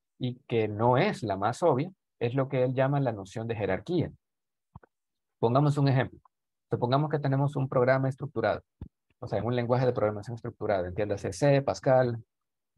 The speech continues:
eh, etcétera, en el que se usa una función. Entonces, desde la perspectiva, en el nivel semántico del programa, la función es una operación atómica.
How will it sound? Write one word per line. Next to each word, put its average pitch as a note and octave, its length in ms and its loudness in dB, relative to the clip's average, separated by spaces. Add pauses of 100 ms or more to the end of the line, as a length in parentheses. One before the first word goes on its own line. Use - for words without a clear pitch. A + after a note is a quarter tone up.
(360)
eh, D#2+ 200 -8
etcétera, C#3+ 420 -4 (680)
en B2 160 0
el B2+ 100 0
que C#3+ 120 0
se C#3+ 120 0
usa B2+ 280 2
una G#2+ 180 -2
función. F#3 440 -4 (680)
Entonces, A#2+ 540 -2 (100)
desde A2+ 460 2
la G#2 140 0
perspectiva, B2+ 720 2
en A#2 120 0
el A2 140 0
nivel C3+ 360 2
semántico C#3+ 720 -2 (100)
del G#2+ 240 -2
programa, D#3 480 0 (100)
la A2 200 -2
función D#3 560 -4 (240)
es B2 240 2
una C#3 480 4
operación G#2 680 0
atómica. A2 440 0